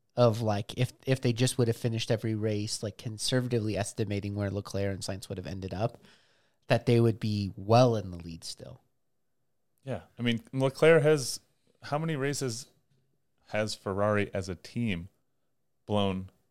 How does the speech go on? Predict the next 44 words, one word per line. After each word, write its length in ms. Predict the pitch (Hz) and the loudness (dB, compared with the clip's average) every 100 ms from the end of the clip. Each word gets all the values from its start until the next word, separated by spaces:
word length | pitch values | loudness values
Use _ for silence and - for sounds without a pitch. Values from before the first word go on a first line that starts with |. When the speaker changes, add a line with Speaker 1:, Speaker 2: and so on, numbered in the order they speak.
| _ _ | _ _
Speaker 2:
for 200 | - 117 | -2 -2
him 320 | 110 98 90 - _ | 0 -2 -2 -8 _
while 280 | 95 104 107 | -4 -2 -4
he 140 | 101 | -6
was 220 | 98 92 | -8 -8
leading 360 | 98 95 95 90 | -6 -4 -4 -6
the 80 | 80 | -6
race? 320 | 90 82 - | -6 -6 -8
I 20 | 98 | -4
mean, 300 | 92 87 - _ _ _ _ _ - | -4 -4 -10 _ _ _ _ _ -4
going 240 | 120 123 | -2 -2
from 180 | - 92 | -6 -10
first 320 | - 120 - | -2 -2 -2
place 240 | 127 107 - | -2 -2 -4
to 140 | 95 | -10
just 200 | 95 92 _ _ | -10 -10 _ _
having 220 | 107 98 98 | -6 -4 -2
the 80 | |
race 260 | 95 95 - - | 0 0 -2 -10
totally 480 | - 104 101 95 | -4 -2 0 -2
blown 460 | 90 92 90 80 85 - _ | -4 -6 -6 -6 -12 -16 _
and 140 | 98 92 | -6 -4
not 200 | 98 98 | -2 -2
having 240 | 92 90 | -4 -6
a 40 | |
chance 340 | 82 95 87 - | -8 -6 -6 2
to 120 | - | 6
Speaker 1:
And 100 | 220 | 8
there, 140 | 226 | 8
Speaker 2:
salvage 220 | - 87 82 | 4 0 -8
it. 140 | - _ | -10 _
Speaker 1:
there 260 | - 214 247 | 8 12 12
is, 340 | 220 220 185 | 12 8 6
there 180 | - 185 | 4 8
is, 260 | 185 175 - - | 8 6 2 -4
there 320 | 143 170 170 | 6 8 8
is 140 | 170 | 10
also, 480 | 165 156 156 143 135 | 10 10 8 6 8
uh, 400 | 127 120 117 110 - | 10 10 10 6 2
uh, 300 | 127 113 110 98 - _ - | 6 8 6 2 -8 _ -4
Leclerc's 400 | 131 135 113 - | 0 2 2 0
spin 500 | - 117 90 92 - _ _ _ _ _ _ _ | 0 0 0 -6 -12 _ _ _ _ _ _ _
and 100 | 110 | -4
retirement. 640 | 110 117 110 98 92 87 | -2 0 0 0 -4 -8